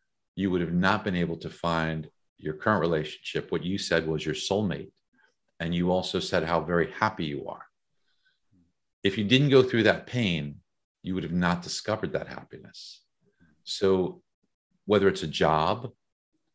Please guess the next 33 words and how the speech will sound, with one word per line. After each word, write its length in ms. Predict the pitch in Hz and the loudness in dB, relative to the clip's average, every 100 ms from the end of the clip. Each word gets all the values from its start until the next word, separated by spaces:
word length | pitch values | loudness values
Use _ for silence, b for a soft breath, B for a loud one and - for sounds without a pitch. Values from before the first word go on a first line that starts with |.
| _ _ _ - | _ _ _ -6
career, 840 | 98 80 85 85 87 95 113 117 _ _ _ _ - | -2 2 2 4 4 4 2 -6 _ _ _ _ -4
opportunity, 1040 | 87 - 87 - 95 92 90 98 110 110 - _ _ - | -4 -2 -4 -2 -2 -2 -2 -2 -4 -8 -18 _ _ -8
investment, 920 | 87 87 87 95 95 - 104 107 104 - _ _ _ _ _ _ | 0 0 2 2 2 -2 -2 -2 -2 -10 _ _ _ _ _ _
health 480 | - - 104 101 - | -12 2 4 4 2
choice 400 | - 98 101 101 | -2 4 4 4
that 240 | - 98 104 | -2 -2 -2
you've 160 | 90 | -2
made, 320 | 98 95 95 - | 0 2 0 -2
if 200 | 95 113 | -6 -2
you 120 | 131 | 0
didn't 260 | 165 165 | 0 0
go 180 | 131 135 | 0 0
through 280 | 131 117 113 | 0 -2 -2
the 140 | 85 - - | -2 -10 -2
pain 420 | 110 85 64 - - _ _ _ _ - | 0 0 -2 -10 -16 _ _ _ _ -4
and 180 | 87 90 | 0 2
that 320 | 82 - - | 2 -2 0
bad 440 | 98 107 104 101 - _ _ _ _ _ | 4 6 6 2 -10 _ _ _ _ _
part, 280 | - 98 80 | 2 2 2
if 120 | - | -4
you 140 | 101 123 | -4 0
didn't 220 | 143 131 | 0 -2
show 440 | - - 131 131 | -4 6 8 8
the 140 | 90 85 | 6 2
resiliency 840 | 85 73 113 117 104 92 - - | 0 0 0 2 2 -2 -4 -6
that 200 | 82 82 | -6 -6
you 260 | 98 104 90 | -2 -2 -2
have, 220 | 78 - | -4 -6
and 100 | - | -10
so 220 | - 95 | -2 0
many 160 | 92 87 | 0 -2
people 320 | 90 78 87 | -4 -4 -2
listening 360 | 85 - 78 | -4 -6 -10